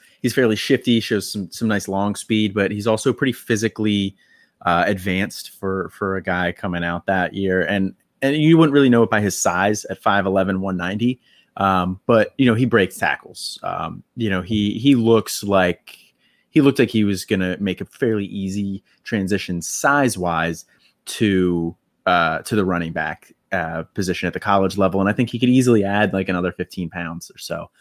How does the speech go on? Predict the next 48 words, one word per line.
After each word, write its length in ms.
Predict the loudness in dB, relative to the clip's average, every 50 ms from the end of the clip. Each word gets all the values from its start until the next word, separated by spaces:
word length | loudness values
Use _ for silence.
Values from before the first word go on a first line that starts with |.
| _ _ _ -20 -20 _ _ -4
um, 440 | -2 -2 -2 -2 -4 -6 -8 -10 -12 _ _
you 140 | -2 0 0
know, 80 | 0 0
twenty 260 | 0 0 0 0 0
pounds 480 | 0 0 0 0 0 -2 -6 -8 -12 -10
to, 160 | -8 -6 -6
to 120 | -2 -2 2
get 160 | 2 2 4
him 160 | 4 2 2
up 160 | 2 2 2
over 260 | 2 0 2 0 0 0
that, 360 | 0 0 0 0 -2 -2 -4 -4
uh, 360 | -4 -4 -4 -4 -4 -6 -8 -12 _ -10 -4 -2
the, 160 | -2 2 4
over 180 | 2 2 4
the 80 | 2 0
two 220 | 0 2 0 2
hundred 240 | 2 2 2 2 2
mark, 440 | 0 2 2 2 2 2 0 -2 -4
you 60 | -4
know, 140 | -4 -2 -2
close 180 | -2 -4 -4 -2
to 80 | -2
the 100 | -4 -4
two 160 | -4 -4 -6
fifteen. 600 | -4 -4 -6 -6 -4 -4 -4 -2 -2 -2 -4 -6 -8 _ -20 -20 -20 -12 -4 -2
I, 140 | 0 2
I 80 | 4 4
don't 140 | 4 2 2
think 100 | 2 0
that's 160 | 0 0 0
really 220 | 0 0 0 0
gonna 160 | 0 -2 -2 -2
be 80 | -4
any 140 | -4 -6 -6
problem 380 | -4 -4 -4 -2 -2 -4 -6 -6
for 160 | -6 -6 -6
him. 300 | -4 -2 -2 -2 -4 -6 _ _ _ -20 -20 _
So 140 | 0 2 2
I 80 | 4 4
liked 320 | 4 2 2 2 0 -2
that 180 | -2 0 0 0
about 240 | -2 -2 -2 -2
him 120 | -2 -4 -6
as 140 | -6 -6 -2
well. 360 | 0 0 0 0 -2 -4 _ _ _ _ -20 -20 -20 -20 _ _ _ _
Um, 560 | -2 0 2 2 2 2 2 0 -2 -4 -6 -8 _ _ _ _ 2
but 260 | 4 4 4 4